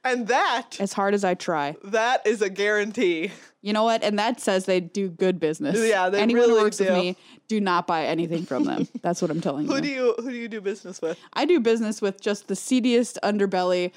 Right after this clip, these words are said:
Speaker 2: like, random raccoon criminals. Um,
Speaker 1: Oh.
Speaker 2: I'm in the raccoon mob. I've been known to, uh, shake hands with, uh,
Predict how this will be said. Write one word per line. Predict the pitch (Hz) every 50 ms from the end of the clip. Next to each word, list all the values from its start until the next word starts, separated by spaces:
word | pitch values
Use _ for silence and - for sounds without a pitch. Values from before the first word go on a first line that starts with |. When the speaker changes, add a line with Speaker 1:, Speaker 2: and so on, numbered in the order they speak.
| - - - - _ -
Speaker 2:
like, | 190 196 196 190
random | 196 196 202 208 226 226 208 214 202
raccoon | 185 185 180 185 - - 240 220 214 208
criminals. | - - 214 202 202 202 196 196 196 196 202 - - - - - -
Um, | -
Speaker 1:
Oh. | 370 370 370 - 311 415 285 175 160 180 185 - - - - - _
Speaker 2:
I'm | - 196 208
in | 202 208
the | 196
raccoon | 185 185 180 180 - 226 208 202 196
mob. | 190 180 175 175 175 180 180 196 - - _ _ _ _ _ _ _ _ -
I've | 175 185 190 190 185
been | 208 190 196 196 202
known | 202 208 220 214 214 208 220 214 214 - - - _ _ -
to, | - - 226 202 190 185 175
uh, | 170
shake | 160 - - 247 202 196 -
hands | - 202 185 185 180 175 185 202 208 - - - - - - - - - - _
with, | - 190 196 185 285 285 - - - - -
uh, | 175 170 175 170 165 170 170 170 170 160